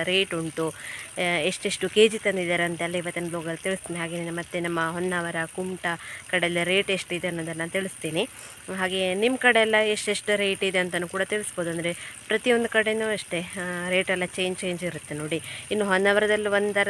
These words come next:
ರೇಟ್ ಇದ್ರೆ, ಇನ್ನು ನಮ್ಮೂರಲ್ಲೇ ಒಂಥರ ರೇಟ್ ಇದೆ. ಹಾಗಾಗಿ, ಮ್, ಆ, ಅದ್ರ ಬಗ್ಗೆನೇ ಇವತ್ತಿನ ಬ್ಲಾಗಲ್ಲೆಲ್ಲ ಹೇಳ್ತೀನಿ. ಆ, so ಇವತ್ತಿನ ಬ್ಲಾಗ್ ಕೂಡ ಶುರು ಮಾಡೋಣ.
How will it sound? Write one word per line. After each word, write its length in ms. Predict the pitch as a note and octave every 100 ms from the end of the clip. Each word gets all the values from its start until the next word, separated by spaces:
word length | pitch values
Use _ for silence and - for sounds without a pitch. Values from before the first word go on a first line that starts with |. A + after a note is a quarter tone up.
| G3+
ರೇಟ್ 280 | G3+ G3+
ಇದ್ರೆ, 180 | G#3+ B3
ಇನ್ನು 160 | C4 A#3+
ನಮ್ಮೂರಲ್ಲೇ 500 | G#3+ A3 A3 G#3 G#3+
ಒಂಥರ 300 | F3+ D#3 E3+
ರೇಟ್ 280 | D#3+ E3 E3
ಇದೆ. 240 | D#3 D3 G3+ - - - -
ಹಾಗಾಗಿ, 680 | G3+ G#3+ G3+ A3 G3 G3+ - - -
ಮ್, 340 | F#3 F#3 F3+ E3+ - - - - - -
ಆ, 240 | F#3 F3
ಅದ್ರ 180 | F#3+ G#3+
ಬಗ್ಗೆನೇ 580 | G3+ F3 F#3+ F#3+ F#3 F3+
ಇವತ್ತಿನ 360 | F3 E3+ F3
ಬ್ಲಾಗಲ್ಲೆಲ್ಲ 460 | E3+ E3+ E3+ E3 D#3+
ಹೇಳ್ತೀನಿ. 680 | E3+ F3 F3 - D#3 D3+ C4 - - - -
ಆ, 40 | E3+ E3 D#3+ E3 E3 -
so 120 | G3+
ಇವತ್ತಿನ 320 | F#3+ F#3 F#3
ಬ್ಲಾಗ್ 200 | E3+ F3
ಕೂಡ 160 | - F3
ಶುರು 300 | F3 G3+ A3
ಮಾಡೋಣ. 340 | A3+ G#3+ G#3